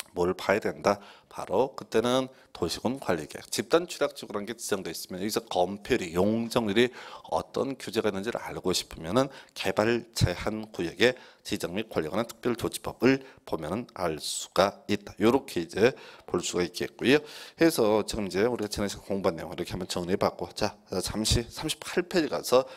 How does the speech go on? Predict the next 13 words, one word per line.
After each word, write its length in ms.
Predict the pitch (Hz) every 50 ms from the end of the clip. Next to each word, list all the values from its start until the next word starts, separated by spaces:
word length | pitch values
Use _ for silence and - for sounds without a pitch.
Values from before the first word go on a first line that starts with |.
| - - - - -
자, 180 | - 113 101 95
기출문제, 640 | - - 135 - - 156 147 139 131 123 131 127 123 -
최근 240 | - 156 135 113
오 120 | 95 95 101
년치 220 | 117 123 120 -
기출문제 420 | - - - - 110 101 92 85 82
가지고 500 | 80 80 76 73 - 117 123 131 131 - - - - - _ _
지금까지 520 | - - 110 98 98 - - 87 90 104 110 - - - -
정리했던 500 | - 92 92 90 87 82 - - 76 82
거 80 | 95
다시 320 | - - - 87 - - -
한번 300 | 73 71 73 78 82 92
확인을 580 | - - - - - - 82 87 113 127 131